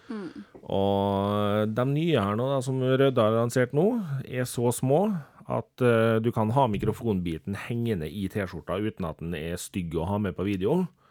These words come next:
Speaker 1: Mm.
Speaker 2: Og mottakeren, den er så liten at den kan festes i den der hotshoen opp på kameraet, der blitsen normalt sett står,
Speaker 1: Mm.
Speaker 2: eller der kameralyset står.
Speaker 1: Mm.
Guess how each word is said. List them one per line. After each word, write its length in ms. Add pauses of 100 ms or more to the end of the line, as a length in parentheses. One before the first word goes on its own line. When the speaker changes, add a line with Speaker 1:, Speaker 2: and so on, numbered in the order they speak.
(120)
Speaker 1:
Mm. 280 (400)
Speaker 2:
Og 120
mottakeren, 600
den 120
er 80
så 140
liten 300
at 140
den 100
kan 140
festes 680
i 220
den 160
der 160
hotshoen 460
opp 160
på 100
kameraet, 500 (920)
der 120
blitsen 360
normalt 360
sett 120
står, 360 (220)
Speaker 1:
Mm. 100
Speaker 2:
eller 180
der 220
kameralyset 560
står. 380
Speaker 1:
Mm. 280